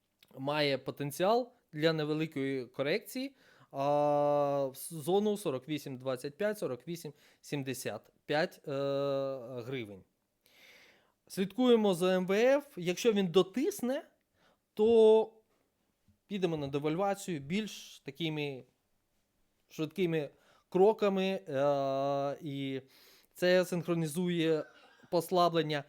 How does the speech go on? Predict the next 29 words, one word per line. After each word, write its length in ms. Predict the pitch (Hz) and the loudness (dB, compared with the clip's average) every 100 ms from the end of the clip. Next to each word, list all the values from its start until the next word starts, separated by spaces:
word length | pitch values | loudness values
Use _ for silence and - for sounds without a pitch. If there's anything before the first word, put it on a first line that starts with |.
| _ _ - | _ _ -8
як 260 | 147 196 156 | -2 -2 0
долара, 400 | 170 170 156 143 | 0 2 2 0
так 260 | 139 131 | -4 -6
і 60 | 143 | -8
євро. 400 | 120 113 104 90 _ _ _ _ - - - - - | -6 -8 -8 -18 _ _ _ _ -20 -20 -20 -20 -8
Проте, 440 | 147 143 196 180 170 | -4 4 4 4 2
Н 120 | 160 | -6
Б, 100 | - | -4
якщо 300 | 165 165 196 | -2 0 2
Н 120 | 151 | 0
Б 140 | 139 170 | 2 2
У 180 | 262 | 4
відстоїть 440 | 294 - - 269 247 | 2 -2 -2 -4 -2
свою 220 | 254 247 | -2 -2
позицію, 580 | 254 226 240 240 240 233 _ - - _ - | -2 -2 -4 -4 -6 -6 _ -20 -20 _ -6
і 180 | 151 151 | -2 -2
якщо 260 | 165 196 | 0 -2
це 160 | 165 143 | -2 -6
відбудеться, 600 | 147 147 147 123 - 120 - _ _ - | -4 -2 -2 -2 -6 -10 -12 _ _ -2
то 100 | 156 | 2
ми 260 | 170 151 | 2 0
побачимо 800 | - 127 139 127 - 120 117 113 | -2 -2 -2 -2 -6 -8 -8 -8
вже 360 | 117 123 135 110 _ _ _ - - _ - 143 156 160 | -10 -6 -6 -6 _ _ _ -20 -20 _ -16 -16 -16 -8
на 160 | 160 240 | 0 0
цьому 260 | 247 175 | 2 0
тижні, 440 | 131 254 240 214 208 - - | -2 -6 -4 -4 -6 -16 -20
скоріше 420 | - 220 208 214 | -6 -2 -2 -4
за 100 | 185 | -4
все, 400 | 175 - 185 170 | -6 -2 0 -2